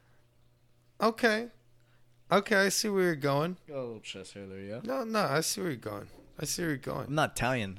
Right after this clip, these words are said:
Speaker 2: I mean, obviously, I can't grow a beard for shit.
Speaker 1: That's
Speaker 2: Obviously.
Speaker 1: all right.
Speaker 2: But I kinda just wing it, man, at this point.
Speaker 1: You gotta let the chest hair go. If you ever shave it, <sighs> that's, uh,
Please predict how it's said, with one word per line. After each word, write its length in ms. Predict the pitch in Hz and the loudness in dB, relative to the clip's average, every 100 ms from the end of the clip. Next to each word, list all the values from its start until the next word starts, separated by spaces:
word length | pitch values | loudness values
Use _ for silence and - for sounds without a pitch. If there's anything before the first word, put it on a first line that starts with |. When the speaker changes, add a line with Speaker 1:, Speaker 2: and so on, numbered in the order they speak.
| 113 | -10
Speaker 2:
I 60 | |
mean, 160 | 120 120 | -8 -6
obviously, 380 | 123 127 - 110 | -6 -6 -6 -8
I 40 | |
can't 240 | 110 104 95 | -10 -14 -14
grow 120 | 95 | -14
a 40 | |
beard 240 | 87 92 - | -14 -18 -16
for 80 | |
shit. 380 | - - - - - - - _ _ _ _ - | -12 -10 -10 -16 -20 -20 -20 _ _ _ _ -12
Speaker 1:
That's 320 | 117 156 - | -8 -8 -6
Speaker 2:
Obviously. 160 | - - | -6 -8
Speaker 1:
all 40 | |
right. 220 | - - - - - - - - - - - | -10 -14 -16 -18 -16 -16 -16 -18 -20 -20 -4
Speaker 2:
But 280 | 120 117 - _ 123 | -2 -2 -6 _ -10
I 40 | |
kinda 240 | - 127 | -4 -4
just 180 | 101 - | -4 -6
wing 160 | 95 92 | -8 -8
it, 160 | 92 95 | -10 -10
man, 180 | 92 87 - _ | -10 -10 -14 _
at 40 | |
this 140 | 95 - | -14 -12
point. 220 | 101 92 - 151 | -10 -12 -10 0
Speaker 1:
You 80 | 160 | 4
gotta 160 | 185 | 6
let 160 | 170 - | 6 2
the 60 | |
chest 340 | 123 151 131 - | 0 4 4 2
hair 100 | 123 | 0
go. 220 | - 110 | 4 2
If 140 | 101 | 4
you 100 | 175 | 4
ever 140 | 185 131 | 4 4
shave 340 | - 165 139 | 2 2 2
it, 140 | 101 - - - - | 0 -4 -12 -10 -6
<sighs> 320 | - - - | -6 -8 -8
that's, 320 | 131 - - | -8 -4 -4
uh, 160 | 127 | -4